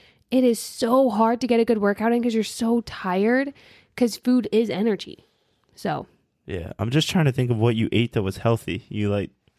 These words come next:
Speaker 2: kinda
Speaker 1: Well, I would
Speaker 2: dogged me
Speaker 1: have
Speaker 2: there.
Speaker 1: No, I, I would have eggs and, like, oatmeal for, for breakfast, and then I'd have tuna and cucumber for lunch, and then I would have, like, In-N-Out for dinner.
Speaker 2: Oh, that's right.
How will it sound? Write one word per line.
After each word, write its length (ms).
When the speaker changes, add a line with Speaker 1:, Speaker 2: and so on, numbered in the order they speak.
Speaker 2:
kinda 260
Speaker 1:
Well, 80
I 60
would 80
Speaker 2:
dogged 120
me 80
Speaker 1:
have 100
Speaker 2:
there. 200
Speaker 1:
No, 200
I, 200
I 120
would 100
have 260
eggs 280
and, 80
like, 200
oatmeal 380
for, 560
for 160
breakfast, 840
and 120
then 80
I'd 120
have 240
tuna 280
and 120
cucumber 460
for 160
lunch, 300
and 260
then 140
I 100
would 100
have, 200
like, 140
In-N-Out 340
for 100
dinner. 380
Speaker 2:
Oh, 220
that's 240
right. 400